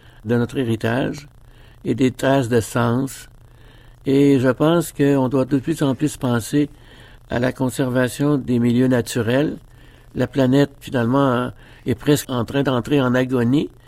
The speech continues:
si on, on écoute, euh, les scientifiques. Je trouve qu'on est extrêmement lent à intervenir par rapport à des réalités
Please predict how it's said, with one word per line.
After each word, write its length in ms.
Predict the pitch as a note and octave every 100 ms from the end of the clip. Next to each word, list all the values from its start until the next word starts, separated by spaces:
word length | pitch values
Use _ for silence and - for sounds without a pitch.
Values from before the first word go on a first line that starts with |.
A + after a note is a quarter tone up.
| - - -
si 260 | - C#3
on, 300 | C3+ A#2 A#2+
on 100 | C3+
écoute, 460 | B2 - D3 - -
euh, 160 | A#2+ G#2+ - - - -
les 140 | A#2+
scientifiques. 600 | - C3+ B2 - - F3 - - - - - -
Je 120 | B2
trouve 240 | C3 D3
qu'on 160 | - C3+
est 100 | C3+
extrêmement 720 | B2+ - D#3 D3+ D3+ D3 C3
lent 340 | B2 C#3 D3 - - - - - -
à 80 | A#2
intervenir 760 | B2+ A#2 C#3+ B2 C3 C#3+ D#3
par 140 | C3+
rapport 260 | A#2 B2 C3
à 60 | A#2
des 140 | B2
réalités 640 | A#2+ A#2+ G#2+ G2 - C3+